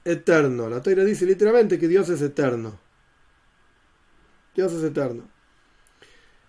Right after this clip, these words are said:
Ahora bien, este es el texto del cuarto fundamento, la eternidad divina. Esto,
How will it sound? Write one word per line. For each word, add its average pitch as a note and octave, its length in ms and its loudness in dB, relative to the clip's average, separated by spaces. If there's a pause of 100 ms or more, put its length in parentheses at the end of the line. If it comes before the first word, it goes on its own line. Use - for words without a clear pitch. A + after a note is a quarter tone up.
Ahora E3+ 200 2
bien, C#3 320 6 (600)
este E3+ 200 -2
es D3 80 -2
el D3 100 -4
texto F3 340 4
del D3+ 120 4
cuarto D#3+ 280 0
fundamento, C3 460 -2
la B2+ 100 -4
eternidad D3 500 0
divina. C#3 400 2 (840)
Esto, A#3+ 680 2